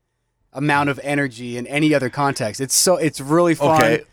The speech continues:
Speaker 1: Even
Speaker 2: when
Speaker 1: if
Speaker 2: di-
Speaker 1: you don't like it, you just watch it and you go, "Wow." Like, it's really, it overtakes you with how powerful and how much energy is in the concert. It's really cool.
Speaker 2: Do you have a show coming up?
Speaker 1: Yeah.
Speaker 2: When?
Speaker 1: Uh, June sixteenth at the Knitting Factory.
Speaker 2: Stop it.
Speaker 1: No.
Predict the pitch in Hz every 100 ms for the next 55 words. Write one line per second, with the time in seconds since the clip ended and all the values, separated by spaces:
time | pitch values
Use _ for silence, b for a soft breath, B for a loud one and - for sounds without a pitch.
0 | _ _ 156 240 262 247 233 226 185 226
1 | 220 147 131 165 175 143 156 175 180 143
2 | 131 127 143 180 196 175 151 160 165 160
3 | 165 208 190 165 143 _ _ _ 165 190
4 | 175 160 185 170 151 139 143 139 151 147
5 | - 135 131 135 - 131 135 120 127 117
6 | - 143 139 127 120 _ 113 131 143 120
7 | 117 107 - 117 - 104 - _ 127 139
8 | 175 170 170 131 156 135 147 123 101 110
9 | 208 - _ _ _ 127 156 208 _ _
10 | 101 123 269 185 131 _ _ 123 120 117
11 | 113 110 139 139 - 127 - 151 147 _
12 | _ - 131 135 139 117 104 - 90 -
13 | _ _ - - 104 90 - - _ _
14 | 113 113